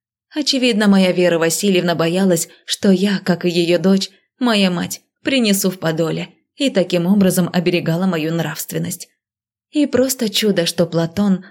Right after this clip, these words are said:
выстоял против армии моих тараканов и тяжелой артиллерии Динки, которая его поначалу очень не взлюбила.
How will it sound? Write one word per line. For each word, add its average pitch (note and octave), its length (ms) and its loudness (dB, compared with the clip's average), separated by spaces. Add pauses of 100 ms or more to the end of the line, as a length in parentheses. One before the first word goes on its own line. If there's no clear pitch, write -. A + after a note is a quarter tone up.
выстоял A#3+ 480 2
против F#3+ 420 0
армии F#3 300 2
моих E3+ 240 -2
тараканов F3 640 0 (120)
и B3+ 120 0
тяжелой F3 460 0
артиллерии F3+ 680 2
Динки, F#3+ 460 2 (220)
которая A#3 400 0
его F3 300 0
поначалу E3+ 460 -2
очень - 440 -6
не D#3+ 100 -2
взлюбила. D#3 580 -6